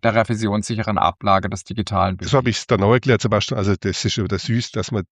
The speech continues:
Speaker 2: das, ich hab das dann nicht erzählt, aber das war, <laughs> ich wollte es jetzt nicht erzählen. Aber so hab ich auch gesagt, das geht dann lustigerweise noch in eine Vorerfassung,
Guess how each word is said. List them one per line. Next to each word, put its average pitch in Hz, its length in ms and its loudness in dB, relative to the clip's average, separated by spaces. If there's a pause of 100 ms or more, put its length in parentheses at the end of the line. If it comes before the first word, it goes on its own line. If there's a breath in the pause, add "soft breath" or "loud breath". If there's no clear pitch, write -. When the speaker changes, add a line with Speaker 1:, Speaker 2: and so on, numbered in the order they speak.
(120)
Speaker 2:
das, - 340 -10
ich - 60 -4
hab 110 120 0
das - 100 -4
dann 107 120 2
nicht 131 100 6
erzählt, 131 300 4
aber 101 200 2
das - 300 -4
war, 135 180 0
<laughs> - 40 -6
ich - 380 -4
wollte 117 280 2
es - 120 -2
jetzt - 240 -6
nicht - 40 -20
erzählen. - 440 -10 (240 loud breath)
Aber 113 140 2
so 113 40 6
hab 95 60 2
ich 90 60 6
auch 107 100 4
gesagt, - 280 -2
das 95 120 -2
geht 127 160 4
dann 117 100 2
lustigerweise 123 380 2
noch 104 80 2
in 107 60 4
eine 92 100 2
Vorerfassung, 127 720 2